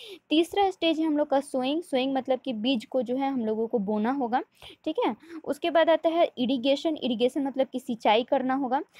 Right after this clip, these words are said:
और उसके बाद आता है spraying of pesticides, मतलब कि कीटनाशक या पीड़कनाशक का छिड़काव करना होगा क्रॉप को, अ, आपको इनसे बचाने के लिए, पीड़क वगैरह से।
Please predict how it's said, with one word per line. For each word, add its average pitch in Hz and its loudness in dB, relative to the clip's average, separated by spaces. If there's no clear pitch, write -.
और 269 4
उसके 285 -2
बाद 320 4
आता 311 0
है 320 4
spraying 294 0
of - -
pesticides, 285 0
मतलब 240 -2
कि 262 -4
कीटनाशक 269 -2
या 262 2
पीड़कनाशक 247 -2
का 254 -2
छिड़काव 240 2
करना 254 -2
होगा 254 -2
क्रॉप 226 -4
को, - -6
अ, 226 -10
आपको 233 -4
इनसे 233 -4
बचाने 226 -4
के 247 -4
लिए, 240 -2
पीड़क 226 -4
वगैरह 226 -2
से। 285 -8